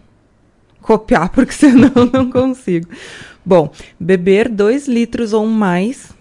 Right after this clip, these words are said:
por semana de, ah, bebidas adoçadas artificialmente, então não só o refrigerante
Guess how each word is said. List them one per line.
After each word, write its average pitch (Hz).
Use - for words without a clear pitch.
por 202
semana 196
de, 190
ah, 170
bebidas 190
adoçadas 190
artificialmente, 185
então 175
não 180
só 180
o 180
refrigerante 170